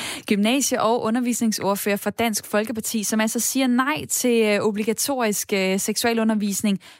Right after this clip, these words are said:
på ungdomsuddannelserne. Hvorfor ikke det, når det blandt andet er noget, som, øh, Sex og Samfund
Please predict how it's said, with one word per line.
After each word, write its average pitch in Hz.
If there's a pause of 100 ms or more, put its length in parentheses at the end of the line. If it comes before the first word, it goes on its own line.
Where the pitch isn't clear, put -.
(120)
på 247 (100)
ungdomsuddannelserne. 202 (360)
Hvorfor 269
ikke 294
det, 269
når 226
det 226
blandt 214
andet 233
er 220
noget, 214
som, 220
øh, 202
Sex 240
og 208
Samfund 233